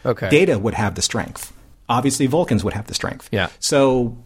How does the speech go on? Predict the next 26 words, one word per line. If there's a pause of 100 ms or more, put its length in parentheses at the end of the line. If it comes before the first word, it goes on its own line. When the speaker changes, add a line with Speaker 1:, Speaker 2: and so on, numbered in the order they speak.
(440)
Speaker 2:
that's
where
I
see
that
being
successful.
When
I
don't
see
it
successful
is
when
a
human
does
it (200)
Speaker 1:
Yeah.
Speaker 2:
and
successful, (140)
Speaker 1:
Right,
Speaker 2:
right? (240)
Speaker 1:
right.
Speaker 2:
So